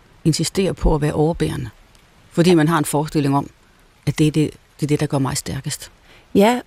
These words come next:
Speaker 2: og så er det det, der gav mig mest mulig kærlighed og nærvær. Hvis jeg havde konfronteret ham og krævet noget, så havde jeg helt sikkert fået mindre, end jeg fik, hvis jeg var overbærende. Og nu siger jeg lige noget som psykolog, men det er, at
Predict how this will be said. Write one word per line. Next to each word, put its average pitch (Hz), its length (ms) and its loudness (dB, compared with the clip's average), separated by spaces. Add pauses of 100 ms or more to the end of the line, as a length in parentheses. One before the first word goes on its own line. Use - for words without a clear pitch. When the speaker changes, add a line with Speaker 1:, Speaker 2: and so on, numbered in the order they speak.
Speaker 2:
og 196 140 2
så - 160 0
er 208 240 2
det 226 240 -6
det, - 260 -4
der 208 340 -2 (200)
gav 190 180 0
mig 190 140 2
mest 208 280 -2
mulig 214 220 -4
kærlighed 214 380 -2
og 202 60 -2
nærvær. 214 440 -2 (320)
Hvis 214 140 2
jeg 269 120 2
havde 269 140 -2
konfronteret - 680 -4
ham 190 240 -6 (300)
og 202 160 -2
krævet 202 500 -2
noget, 190 320 -2 (380)
så - 120 -2
havde 214 140 2
jeg 220 100 0
helt 247 180 -2
sikkert 214 280 -4 (160)
fået 202 300 0
mindre, 220 560 -2 (340)
end 196 160 0
jeg 196 100 -2
fik, - 240 -4
hvis - 160 -2
jeg - 100 -2
var 190 80 -2
overbærende. - 600 -4 (1200)
Og - 100 0
nu 226 80 6
siger 240 200 2
jeg 214 40 4
lige 214 100 0
noget 214 200 0
som 226 80 -4
psykolog, 202 560 -4 (400)
men 202 140 0
det 220 80 2
er, 196 40 4
at 196 60 0